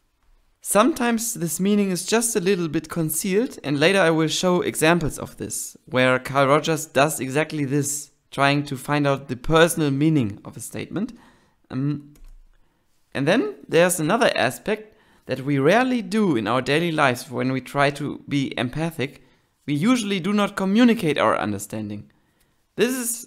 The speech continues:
very important in therapy, because by doing this, you show the client that you understand him or her,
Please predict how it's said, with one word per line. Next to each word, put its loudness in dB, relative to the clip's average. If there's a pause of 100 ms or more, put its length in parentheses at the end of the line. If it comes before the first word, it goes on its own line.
(140)
very 4
important -2
in -4
therapy, -4 (1400)
because -2
by 4
doing 0
this, -4 (260)
you 0
show -2
the -4
client -4
that -4
you -2
understand 0 (180)
him 4
or 4
her, 4